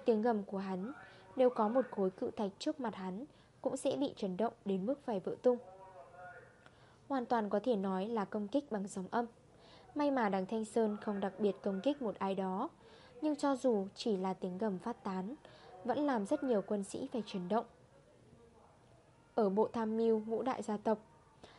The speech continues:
bảy người thiết kiếm Vũ Thánh cũng bị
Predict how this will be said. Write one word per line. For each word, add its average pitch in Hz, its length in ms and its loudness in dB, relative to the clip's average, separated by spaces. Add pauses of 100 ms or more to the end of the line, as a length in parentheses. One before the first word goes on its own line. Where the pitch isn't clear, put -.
(220)
bảy 233 160 4
người 202 320 6
thiết - 280 -2
kiếm 190 180 2
Vũ 214 140 0
Thánh 208 340 -2 (460)
cũng - 180 2
bị 294 140 4